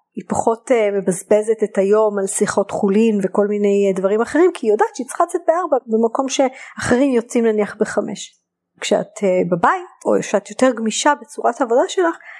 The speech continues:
את יכולה להחליט שאת מאוד יעילה, ובזמן שמתפנה ללכת לעשות דברים אחרים,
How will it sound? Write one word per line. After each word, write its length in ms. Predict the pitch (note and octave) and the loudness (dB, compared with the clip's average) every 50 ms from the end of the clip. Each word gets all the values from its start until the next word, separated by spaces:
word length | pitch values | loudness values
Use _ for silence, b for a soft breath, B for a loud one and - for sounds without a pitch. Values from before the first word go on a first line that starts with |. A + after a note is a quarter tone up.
| B B B B G#3+ | B B B B 0
את 100 | - A#3 | 0 0
יכולה 280 | G#3+ - A#3 A#3+ C4 D#4 | 0 2 2 4 4 2
להחליט 340 | D#4 - - E4 E4+ E4+ - | 0 0 0 0 0 2 0
שאת 240 | - C#4 C4+ - | -2 -4 -2 -2
מאוד 200 | A#3+ A3 G#3+ G#3+ G3+ - | 0 0 0 0 -2 -2
יעילה, 360 | A#3+ A#3 A3 A3 F#3+ F3 - - - _ _ _ _ _ _ _ - G#3 F#3 | -2 0 2 2 2 2 0 -2 -6 _ _ _ _ _ _ _ -6 0 0
ובזמן 480 | G#3 F#3+ F3 G3 F#3 F#3+ G#3 A3 A#3 | 0 2 2 0 0 2 0 0 0
שמתפנה 640 | A#3 - C4+ C4 C4 C4 - - - A#3 A#3+ D#4 G#4 A4+ G4+ D#4 | -2 -4 -4 -4 -4 -6 -8 -4 -2 -2 0 2 2 2 4 4
ללכת 260 | B3 A#3+ B3+ - - C#4 | 4 2 0 0 0 0
לעשות 380 | B3 A#3 - B3+ A3+ G3 - | 0 0 0 -2 -2 -2 -2
דברים 260 | G3 G#3 G#3 G#3+ G3+ | -2 -2 0 0 -2
אחרים, 400 | G#3+ - - B3+ D4 G4+ F#4+ - | -2 -2 -2 -2 -2 -2 -4 -4